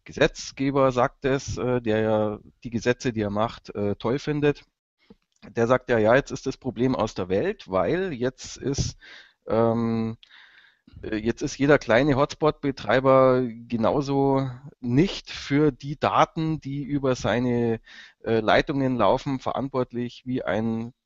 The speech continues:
großer Service-Provider.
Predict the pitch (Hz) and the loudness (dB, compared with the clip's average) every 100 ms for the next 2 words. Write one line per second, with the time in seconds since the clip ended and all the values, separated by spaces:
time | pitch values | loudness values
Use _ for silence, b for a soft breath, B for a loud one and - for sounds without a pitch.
0 | _ _ 113 120 - 113 110 107 90 - | _ _ -4 -4 -2 -2 0 0 -2 -8
1 | - 117 110 101 - _ _ - 110 92 | -2 0 0 -4 -10 _ _ -12 -4 0
2 | 90 101 | 0 -2